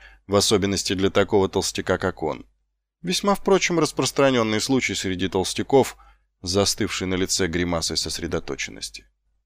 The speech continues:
Они миновали улицу искусных умельцев, повернули в захребетный переулок, вынырнули на улице мелких богов и загромыхали в направлении дворца.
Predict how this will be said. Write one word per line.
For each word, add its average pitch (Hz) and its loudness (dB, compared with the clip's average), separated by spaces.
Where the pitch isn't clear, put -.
Они 90 -4
миновали 90 0
улицу 87 -2
искусных 90 -6
умельцев, 110 0
повернули 143 6
в 117 4
захребетный 117 2
переулок, 120 4
вынырнули 107 6
на 101 6
улице 98 4
мелких 95 0
богов 104 4
и 92 0
загромыхали 98 2
в 87 0
направлении 85 -4
дворца. - -6